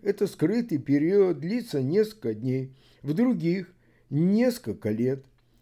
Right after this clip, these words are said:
и возникает под влиянием какой-либо конфликтной ситуации. Таким образом, травма не всегда ведет к немедленному развитию реакции. Часто она лишь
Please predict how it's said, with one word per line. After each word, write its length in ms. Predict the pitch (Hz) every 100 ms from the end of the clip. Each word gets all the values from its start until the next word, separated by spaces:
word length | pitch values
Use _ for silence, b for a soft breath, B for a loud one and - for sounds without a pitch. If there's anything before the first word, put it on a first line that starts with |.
| -
и 100 | 160
возникает 840 | 170 131 156 147 143 151 170 165
под 180 | 180 165
влиянием 800 | 175 180 190 190 190 180 180 175
какой-либо 1200 | - 139 - 135 123 107 107 131 175 190 214 226 b b b b
конфликтной 1000 | 131 131 - 101 101 110 - 147 170 196 b b b -
ситуации. 1120 | - 233 254 123 98 98 95 - 101 95 - _ _ _ _
Таким 400 | 226 233 240 226
образом, 560 | 196 180 170 151 170 170
травма 540 | - 180 185 185 180
не 200 | 180 208
всегда 640 | 214 - 254 233 147 151 151
ведет 640 | 151 190 151 151 156 156
к 160 | - 127
немедленному 1700 | 139 151 190 214 170 143 147 147 143 139 143 147 156 160 165 170 - b b
развитию 1120 | 139 165 151 123 135 151 214 226 127 101 98 107
реакции. 800 | 110 113 117 117 - 127 120 - b b b
Часто 760 | - 165 170 151 - 156 151 -
она 420 | 151 160 190 214
лишь 580 | 139 123 139 147 135